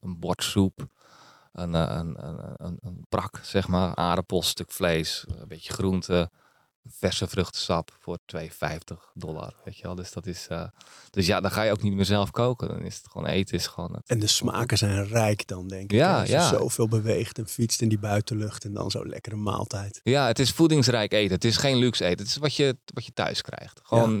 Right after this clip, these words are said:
Speaker 1: niet bijzonder, maar goed.
Speaker 2: En had je nooit
Speaker 1: Ja.
Speaker 2: dat je dan bijvoorbeeld in India iets op de straat, eh, koopt en, en heel erg ziek werd?
Speaker 1: Ja, in Turkije kan ik me een paar dagen herinneren. Ja, dan ga je even naar een hostel, een hotel, even uitzieken. Meestal duurt het niet langer dan drie, vier dagen dat je,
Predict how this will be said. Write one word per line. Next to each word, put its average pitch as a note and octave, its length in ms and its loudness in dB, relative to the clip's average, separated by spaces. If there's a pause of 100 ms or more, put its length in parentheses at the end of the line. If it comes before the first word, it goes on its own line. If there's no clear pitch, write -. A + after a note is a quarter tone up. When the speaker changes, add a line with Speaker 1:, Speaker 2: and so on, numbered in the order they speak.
(100)
Speaker 1:
niet A2 260 4
bijzonder, G2+ 540 4
maar F#2 180 4
goed. - 420 -6
Speaker 2:
En C3+ 140 4
had D#3+ 180 4
je D#3 60 6
nooit E3 280 6
Speaker 1:
Ja. D3+ 60 6
Speaker 2:
dat C3 100 2
je C#3+ 80 4
dan C3+ 160 6
bijvoorbeeld A#2+ 340 2
in B2 100 4
India B2 500 6
iets A#2 200 0
op A#2+ 120 -8
de - 60 -6
straat, A2+ 480 0
eh, A#2 560 -2
koopt A2+ 300 4
en, B2 140 0
en G#2+ 120 4
heel A2 200 8
erg G#2 120 4
ziek - 260 4
werd? F#2+ 180 2
Speaker 1:
Ja, F2+ 360 2
in E2 140 -4
Turkije D2+ 580 -8
kan - 160 -14
ik - 60 -16
me E2 120 -10
een - 180 -12
paar E2 220 -4
dagen E2 260 -8
herinneren. E2 440 -8
Ja, F2 160 2
dan E2+ 240 -2
ga E2+ 180 -6
je E2+ 100 -4
even E2+ 260 -8
naar E2+ 180 -8
een E2 80 -10
hostel, E2+ 360 -6
een E2+ 60 -4
hotel, E2+ 500 -6
even F#2 240 -4
uitzieken. - 500 -6
Meestal F#2+ 280 0
duurt G2 160 4
het F#2+ 100 -2
niet F#2+ 140 -2
langer F2+ 200 2
dan E2+ 280 0
drie, F2 240 -8
vier F2+ 160 -8
dagen F2 360 0
dat E2+ 200 -10
je, F2+ 240 -12